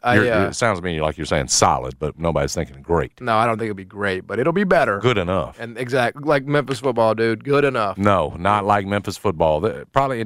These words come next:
Speaker 2: two different things here
Speaker 1: Good enough for sure.
Speaker 2: in terms of the hope level.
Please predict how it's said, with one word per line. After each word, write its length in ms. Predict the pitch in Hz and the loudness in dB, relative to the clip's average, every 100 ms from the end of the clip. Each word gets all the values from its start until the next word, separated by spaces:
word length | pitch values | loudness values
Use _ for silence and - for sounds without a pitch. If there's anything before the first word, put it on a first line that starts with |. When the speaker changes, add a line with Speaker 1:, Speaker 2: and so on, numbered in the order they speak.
| 101 | -8
Speaker 2:
two 120 | - 135 | -4 -2
different 340 | 113 104 78 | 0 -2 -2
things 280 | 92 76 71 | -4 -4 -6
here 200 | 73 - 139 | -8 -8 -6
Speaker 1:
Good 160 | 156 | -6
enough 340 | 135 117 101 - | -6 -10 -14 -16
for 200 | - 92 | -16 -16
sure. 480 | - 131 107 92 _ | -14 -8 -6 -8 _
Speaker 2:
in 40 | |
terms 260 | - 87 76 | 0 2 2
of 60 | 73 | 2
the 80 | |
hope 240 | 71 76 73 | 2 2 0
level. 300 | 67 62 | -6 -6